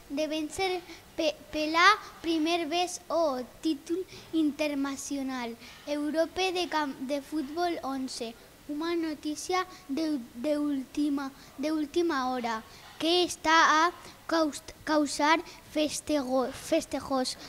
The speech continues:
por toda a Europa. O golo de, de Eder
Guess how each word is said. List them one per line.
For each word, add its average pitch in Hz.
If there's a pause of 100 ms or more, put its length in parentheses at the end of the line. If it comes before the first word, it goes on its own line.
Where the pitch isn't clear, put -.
por 285
toda 311
a 277
Europa. 247 (340)
O 277
golo 330 (260)
de, 277 (260)
de 269
Eder 262